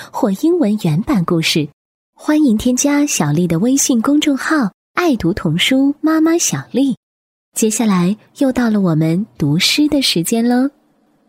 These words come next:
今天为你读的诗是《宿新市徐公店》，作者杨万里。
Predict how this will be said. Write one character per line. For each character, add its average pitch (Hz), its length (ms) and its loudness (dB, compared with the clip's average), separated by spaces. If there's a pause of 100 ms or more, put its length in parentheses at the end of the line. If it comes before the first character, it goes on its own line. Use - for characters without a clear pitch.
(960)
今 339 240 0
天 269 360 0
为 277 160 0
你 196 120 2
读 156 160 0
的 190 140 -2
诗 233 260 -2
是 226 200 0 (1000)
《宿 151 480 -2
新 311 380 -2
市 165 340 -2
徐 151 380 -2
公 277 260 -4
店》， 208 260 -2 (840)
作 240 300 -2
者 123 420 -4 (380)
杨 151 480 -2
万 196 340 -4
里。 135 280 -10